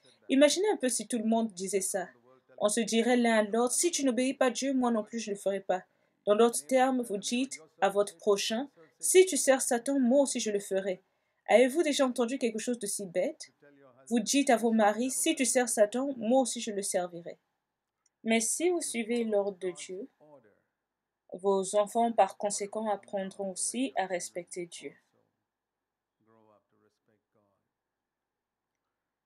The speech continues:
Lisons dans un Timothée, chapitre deux, verset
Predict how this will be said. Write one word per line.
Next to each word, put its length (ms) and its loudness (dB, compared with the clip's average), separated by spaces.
Lisons 520 2
dans 440 4
un 180 2
Timothée, 720 -4
chapitre 600 0
deux, 320 -10
verset 760 4